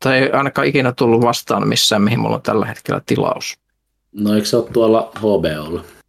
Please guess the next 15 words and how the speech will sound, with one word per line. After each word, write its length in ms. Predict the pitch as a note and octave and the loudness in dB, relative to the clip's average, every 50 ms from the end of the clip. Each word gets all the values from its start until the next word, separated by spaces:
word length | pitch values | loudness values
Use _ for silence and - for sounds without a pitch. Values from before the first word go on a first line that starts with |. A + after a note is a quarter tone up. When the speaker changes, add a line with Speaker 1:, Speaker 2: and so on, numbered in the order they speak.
| _ _ _ _ - | _ _ _ _ -6
Speaker 1:
Ehkä. 320 | - D3 - - - - F3+ - - - - | -6 -6 -4 -4 -4 -4 -6 -6 -10 -16 -8
H 80 | D#3 C#3 E3 E3+ D#3+ | -2 0 2 2 2
B 40 | F#3 | 2
O:n 280 | D3+ C#3+ C#3 C#3 C#3 C3 | 2 4 4 2 2 2
appi 360 | D3+ D#3 - _ - C3 A#2+ | 0 0 -2 _ -2 0 0
on 120 | A2 A#2 | 0 0
s-, 80 | - C3 | 0 0
niin 260 | B2+ B2 B2+ B2+ B2 - | 0 0 0 -2 -4 -2
paska, 380 | C3 C3 B2+ - - - - A#2 | -2 0 0 -2 -2 -4 -4 -4
että 200 | - _ - - | -6 _ -6 -4
sieltä 320 | - A#2 A#2+ - - - | -2 -2 -2 -2 -2 -2
ei 200 | G#2+ - - - | -2 -2 -2 -2
ikinä 240 | - - B2 A2+ G#2+ - | 0 0 0 0 0 0
tiedä, 260 | - B2+ G2+ G2+ G2 | 0 0 0 0 0
että 360 | - - - - - - - | -2 -4 -6 -6 -8 -8 -8